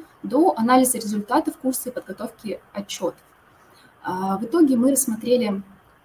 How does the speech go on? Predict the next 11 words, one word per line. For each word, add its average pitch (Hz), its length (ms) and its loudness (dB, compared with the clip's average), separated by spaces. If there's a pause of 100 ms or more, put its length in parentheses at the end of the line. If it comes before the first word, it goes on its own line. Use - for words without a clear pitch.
(440)
а, 196 320 -8
сервисы 247 600 0
в - 60 -6
разрезе 214 440 0
четырех 226 380 -2
этапов. 196 440 -4
Это 202 420 -4
анализ 220 520 0
данных 202 300 -2
и 202 40 -14
разработка 208 480 -6